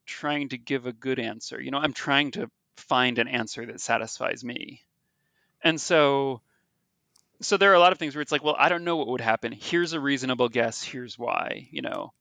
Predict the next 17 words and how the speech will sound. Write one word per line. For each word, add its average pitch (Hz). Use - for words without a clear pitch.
Uh, 135
and 147
I'll, 143
I'll 147
try 170
to 147
be, 123
be, 120
you 135
know, 120
upfront 123
about -
that 110
when 110
I'm, 110
when 113
I'm 107